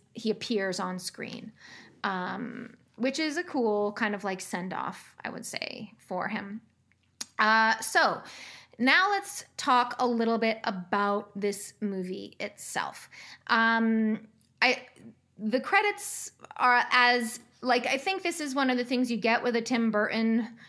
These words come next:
production is, like, every part of the experience is curated to be Tim Burton-y,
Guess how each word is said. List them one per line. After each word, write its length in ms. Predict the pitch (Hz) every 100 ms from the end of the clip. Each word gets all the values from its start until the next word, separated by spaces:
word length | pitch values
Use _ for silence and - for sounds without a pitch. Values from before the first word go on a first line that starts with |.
| - -
production 760 | 240 208 208 - 254 262 269
is, 380 | - 220 214 214
like, 320 | 220 208 - - - 240
every 840 | 247 226 254 254 247 247 233 - - _ _
part 540 | - 247 226 220 226 - - _ -
of 260 | 220 208
the 120 | 208 226
experience 840 | 226 - 220 214 233 254 247 -
is 180 | 220 220
curated 880 | - - 226 220 226 226 240 226 240
to 140 | - 214
be 640 | 180 220 220 220 220 - _ _ -
Tim 240 | 269 220
Burton-y, 560 | 208 208 - 247 269